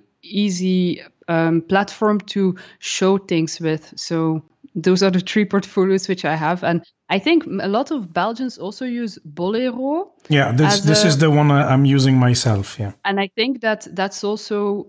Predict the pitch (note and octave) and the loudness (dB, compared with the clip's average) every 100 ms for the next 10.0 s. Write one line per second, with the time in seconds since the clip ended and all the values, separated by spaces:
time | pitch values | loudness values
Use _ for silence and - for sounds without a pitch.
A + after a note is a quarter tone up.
0 | _ - F3+ D#3+ E3+ F#3+ G3 - F#3 F#3 | _ -6 -4 0 2 2 0 0 -4 -2
1 | F#3+ F3+ F3+ - F#3+ F#3 F#3+ F#3+ G#3 D4+ | -2 -2 -2 -4 -4 -2 0 2 2 2
2 | - - _ C4+ C4+ F#3 F#3 F#3 F#3 - | -2 -12 _ -16 -14 -14 0 0 0 -8
3 | - - - - F#3 G#3 A3+ A3 A3 A3 | -20 -20 -6 -2 0 2 0 0 -4 -4
4 | - A3 A#3 G3 F#3+ G3 A3 - A#3+ A#3 | -4 -2 0 -2 0 0 0 -4 -4 -2
5 | F#3+ - - - - A3+ C4 A3 G3+ - | -6 -8 -14 -10 -4 0 2 2 0 -4
6 | - F3+ - - F#3+ - - A3+ G#3+ G#3+ | -18 -10 -10 -6 -8 -8 -2 0 2 2
7 | G3+ F#3 E3 F3+ - G#3 - - G3+ G#3+ | 4 4 4 0 0 -4 -4 -2 -2 -2
8 | A3 A3+ C4 C4 - - _ - A3+ G#3+ | -6 -4 -4 -6 -18 -20 _ -2 0 2
9 | G#3 F#3 F#3 G3+ - B3 A3+ G3 - | 2 0 0 -2 0 -2 0 -2 -6